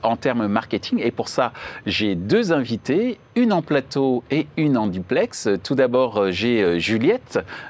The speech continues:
euh, ici présente. Merci, euh, Juliette, euh, de, euh, représenter, euh, E S V, euh, E S V Digital pour nous parler d'hyperpersonnalisation.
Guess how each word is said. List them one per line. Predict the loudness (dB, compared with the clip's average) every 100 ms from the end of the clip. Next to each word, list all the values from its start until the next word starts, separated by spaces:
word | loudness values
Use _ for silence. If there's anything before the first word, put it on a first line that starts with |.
| -2
euh, | -2 0
ici | -2 -4 -4
présente. | -2 -2 -2 -6 -6 -4
Merci, | -4 -4 -6 -2 0
euh, | 2
Juliette, | 0 -2 0 -2 0
euh, | 0 0 0 -6 -6 -4
de, | 0 4
euh, | 6 6 4 4
représenter, | 2 -2 -2 -4 -4 -2 0 2
euh, | 0 0
E | 0
S | 0
V, | -2 -2 2 2 2
euh, | 2 2
E | 2
S | 2 0
V | -2
Digital | 0 -2 -2 -2 -4
pour | -4 -4 -4 -4
nous |
parler | -4 -2 -2
d'hyperpersonnalisation. | -4 -4 -6 -4 -8 -6 -4 -4 -2 -4 -2 -4